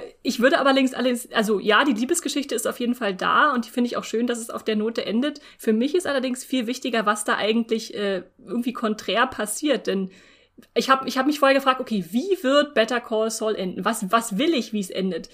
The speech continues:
Der Tod der Figur wäre für mich eigentlich zu krass, weil er ist halt kein Walter White, der links und rechts Menschen ermordet hat. Also wäre das Gefängnis schon die offensichtliche Strafe, die so ein, so ein Krimineller verdient.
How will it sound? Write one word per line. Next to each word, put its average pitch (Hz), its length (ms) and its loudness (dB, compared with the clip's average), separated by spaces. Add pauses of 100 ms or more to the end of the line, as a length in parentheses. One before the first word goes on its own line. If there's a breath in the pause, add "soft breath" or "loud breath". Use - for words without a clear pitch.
(380 soft breath)
Der 208 180 0
Tod 269 380 0
der 339 100 4
Figur 285 380 2
wäre 233 220 4
für 247 120 0
mich 254 180 0
eigentlich 226 320 -4
zu - 260 -6
krass, - 520 0
weil 226 160 4
er - 100 2
ist 302 180 -4
halt 269 180 2
kein 233 420 -2
Walter 214 400 0
White, 202 240 0
der 214 460 0
links 233 220 0
und 233 140 -4
rechts 226 220 -2
Menschen 247 360 -2
ermordet 262 600 0
hat. - 260 2
Also 240 360 0 (560 loud breath)
wäre 214 180 4
das - 140 -8
Gefängnis 269 500 2
schon 269 200 2
die 233 100 0
offensichtliche 233 1120 0
Strafe, 226 640 2
die 240 240 -2
so 220 160 2
ein, 214 300 0
so 233 100 -4
ein 208 120 -4
Krimineller 220 480 0
verdient. 233 760 -2